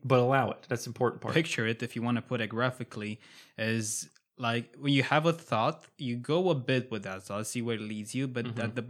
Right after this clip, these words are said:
Speaker 2: moment when you realize this, you, it's just like dismissing a notification or something.
Speaker 1: Mm-hmm.
Speaker 2: You just let it go and you're back to fo-, to center. The only thing is you don't have to, if you have a thought, there's nothing forcing you to entertain that thought.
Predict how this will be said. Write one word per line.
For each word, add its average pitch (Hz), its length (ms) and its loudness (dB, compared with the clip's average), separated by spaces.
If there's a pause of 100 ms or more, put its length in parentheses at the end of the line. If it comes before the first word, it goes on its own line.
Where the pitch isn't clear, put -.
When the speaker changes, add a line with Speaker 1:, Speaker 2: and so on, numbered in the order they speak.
(120)
Speaker 2:
moment 143 500 4
when 117 160 0
you 110 120 0
realize 123 400 2
this, 123 240 -4
you, 117 140 -4
it's 117 120 -4
just 139 200 0
like 131 180 0 (340)
dismissing 131 540 6
a 117 60 2
notification 110 600 -2
or 95 40 -6
something. 95 380 -10
Speaker 1:
Mm-hmm. 127 260 -4
Speaker 2:
You 127 40 0
just 127 200 0
let 135 200 6
it 139 60 4
go 120 320 2 (480)
and 127 60 2
you're 123 100 4
back 113 200 4
to 113 80 -6
fo-, 107 240 -6 (120)
to - 100 -8
center. 101 300 -2
The 127 220 2
only 180 180 6
thing 165 240 4
is 143 260 2
you 135 60 0
don't 131 280 2
have 120 260 0
to, 113 160 -8 (400)
if 135 200 -2
you 202 120 4
have 220 260 4
a 165 80 4
thought, 143 480 0
there's 131 180 -2
nothing 139 320 2
forcing 131 320 0
you 113 100 2
to 117 200 -6 (260)
entertain 131 520 6
that 104 180 0
thought. 80 220 -10